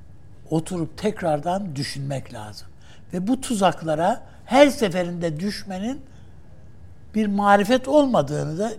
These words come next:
birilerinin İran'a da anlatması lazım. Bazen tuzaklara düşmenin bir şey olmadığını bize de, Ruslara da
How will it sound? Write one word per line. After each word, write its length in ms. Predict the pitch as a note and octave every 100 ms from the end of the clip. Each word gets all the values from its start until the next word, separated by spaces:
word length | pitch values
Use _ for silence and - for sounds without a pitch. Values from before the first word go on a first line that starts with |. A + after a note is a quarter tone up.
| -
birilerinin 600 | G#3 F#3 D#3+ D3 E3+ A3+ - - - -
İran'a 460 | F3 F3+ D#3+ C#3 B2+
da 80 | C#3+
anlatması 640 | C3+ B2 - - A2+ A#2+
lazım. 400 | G#2+ G#2 - G3 - - - - -
Bazen 480 | G#3 G#3 G3 F3+
tuzaklara 640 | - F3 F3+ E3+ G3 G3 F#3
düşmenin 520 | E3 - D#3+ D3+ C3+ - - - - - - -
bir 60 |
şey 220 | C#3 F#3+ F3
olmadığını 680 | F3+ G3+ D3+ C3 D#3+ A#3 - - -
bize 300 | C#4 C4+ D#3
de, 200 | D3 - - -
Ruslara 580 | A#3+ A3 - A#3 G3 E3
da 160 | B2+